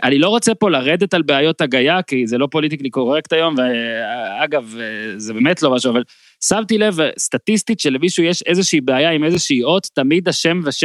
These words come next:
שם הפרטי ושם המשפחה כמעט תמיד מכילות את האות הזאת, אז לסיימון גרייסון אולי, אה, יש את זה,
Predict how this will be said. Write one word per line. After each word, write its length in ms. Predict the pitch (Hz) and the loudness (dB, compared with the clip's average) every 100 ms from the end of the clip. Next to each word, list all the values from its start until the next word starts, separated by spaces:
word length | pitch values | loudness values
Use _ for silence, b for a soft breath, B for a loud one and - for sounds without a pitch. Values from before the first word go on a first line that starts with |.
| - | -2
שם 140 | - 165 | 0 0
הפרטי 340 | 165 143 170 | 0 -2 -2
ושם 180 | 156 170 | -2 0
המשפחה 360 | 170 - 147 170 | 0 0 -2 0
כמעט 240 | 156 156 | 0 0
תמיד 200 | 151 170 | 0 0
מכילות 400 | 170 - 127 165 | -2 0 2 2
את 40 | |
האות 200 | 190 185 | 2 0
הזאת, 240 | 196 185 202 _ _ _ - | 0 0 0 _ _ _ -4
אז 120 | 117 | -2
לסיימון 360 | 120 156 151 139 | 2 2 2 2
גרייסון 380 | 147 151 147 | 2 2 0
אולי, 320 | 131 131 127 123 | 2 2 2 2
אה, 220 | 120 139 | 2 2
יש 140 | 160 | 0
את 80 | 170 | 0
זה, 140 | 160 | 0